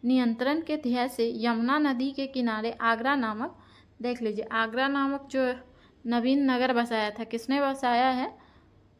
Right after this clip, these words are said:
जल्दी बताइए, आप लोग कमेंट कीजिए। अभी हमने देखा था,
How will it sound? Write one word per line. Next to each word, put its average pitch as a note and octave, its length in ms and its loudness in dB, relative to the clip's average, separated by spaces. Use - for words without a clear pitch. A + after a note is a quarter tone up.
जल्दी A#3+ 320 -2
बताइए, A#3 280 -4
आप A3+ 160 -8
लोग A3+ 140 -6
कमेंट A3+ 300 -4
कीजिए। A#3+ 220 -6
अभी A#3 180 -6
हमने A3+ 280 -6
देखा G#3 300 -6
था, B3+ 220 -8